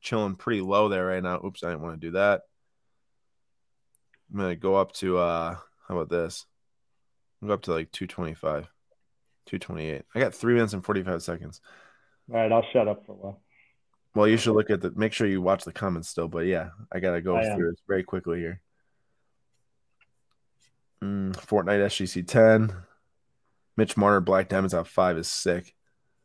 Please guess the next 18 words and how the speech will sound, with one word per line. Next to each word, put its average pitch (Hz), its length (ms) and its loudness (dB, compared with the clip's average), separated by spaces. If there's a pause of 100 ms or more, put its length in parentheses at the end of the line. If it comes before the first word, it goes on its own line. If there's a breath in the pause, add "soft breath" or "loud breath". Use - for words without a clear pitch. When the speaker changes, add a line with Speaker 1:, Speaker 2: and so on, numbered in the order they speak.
(880)
Speaker 1:
How 113 120 4
could 117 100 4
you 113 80 6
forget 104 320 2
this? 101 400 6 (220)
The 101 100 -2
first 110 380 6
lap, 104 240 8
o-, 101 180 2
final 117 300 10
lap 107 240 8
overtake 113 560 6 (300)
at 95 100 -2
Abu 98 180 2
Speaker 2:
Oh. 113 40 4
Speaker 1:
Dhabi 107 300 6
last 110 240 4
year. 110 180 4